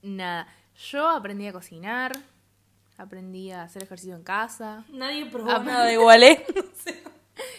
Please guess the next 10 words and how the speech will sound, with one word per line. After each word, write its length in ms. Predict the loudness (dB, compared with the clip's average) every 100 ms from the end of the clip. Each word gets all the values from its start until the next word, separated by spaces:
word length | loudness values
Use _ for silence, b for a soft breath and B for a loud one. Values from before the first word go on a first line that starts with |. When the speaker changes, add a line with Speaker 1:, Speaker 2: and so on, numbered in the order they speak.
| -20
Speaker 1:
Y 120 | -12
no, 240 | -4 -2 -2
cuarentena. 760 | -4 -6 -4 -4 -2 -4 -6 -4
¿Cómo 140 | -4
van 100 | -2
a 120 | -6
probar 200 | -6 -4
algo? 300 | -4 -4 -6 -8
Re 180 | -8
covid. 320 | -6 -6 -8